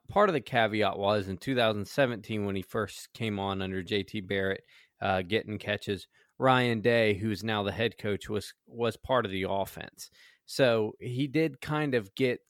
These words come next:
kind of the same thought process in the offense through the years, but you, he really didn't miss a beat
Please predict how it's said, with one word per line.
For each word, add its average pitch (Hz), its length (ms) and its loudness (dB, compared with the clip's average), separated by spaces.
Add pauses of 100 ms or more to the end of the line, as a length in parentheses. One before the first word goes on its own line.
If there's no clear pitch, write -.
(120)
kind 127 100 -4
of 110 60 -2
the 107 80 -2
same 117 320 -4
thought 120 320 0
process 104 500 0
in 101 80 -8
the 98 160 -4
offense - 640 -4
through 104 160 -4
the 95 60 -4
years, 95 300 -4
but 104 140 -4 (560)
you, 139 260 2
he 147 200 0
really 170 500 4
didn't 135 340 -2
miss 123 280 -6
a 104 60 -2
beat 104 420 -8